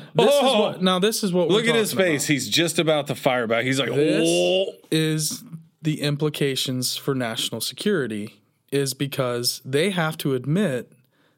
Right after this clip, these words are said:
Speaker 1: that there's been do-,
Speaker 2: There's a
Speaker 1: there's
Speaker 2: threat.
Speaker 1: been l-, there's, but is it, does it go back to, is there a
Speaker 2: Abductions.
Speaker 1: real threat, or are they trying to scare us? Is this legit? Like, are we going after them, or they're, they're attacking us?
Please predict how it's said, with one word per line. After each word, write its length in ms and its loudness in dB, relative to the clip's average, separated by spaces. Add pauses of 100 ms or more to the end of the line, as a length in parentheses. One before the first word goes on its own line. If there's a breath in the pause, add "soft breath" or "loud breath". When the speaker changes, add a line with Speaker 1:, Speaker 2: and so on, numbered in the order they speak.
(160)
Speaker 1:
that 240 -2
there's 200 0
been 200 -2
do-, 100 2
Speaker 2:
There's 140 -2
a 60 -2
Speaker 1:
there's 220 2
Speaker 2:
threat. 200 2
Speaker 1:
been 280 -2
l-, 460 -4 (220)
there's, 260 -4
but 540 -2
is 180 -4
it, 160 -10
does 160 -2
it 60 -4
go 200 -2
back 300 -4
to, 360 -4 (680 loud breath)
is 180 0
there 220 2
a 40 4 (100)
Speaker 2:
Abductions. 180 -2
Speaker 1:
real 240 0
threat, 540 -2 (240)
or 240 -2
are 60 -2
they 120 -4
trying 260 -4
to 60 -14
scare 600 -2
us? 440 -4
Is 220 -4
this 420 -4 (160)
legit? 560 -2
Like, 220 -4 (260)
are 140 2
we 180 2
going 300 2
after 240 0
them, 340 2
or 80 2
they're, 240 0
they're 220 2
attacking 480 -2
us? 360 -2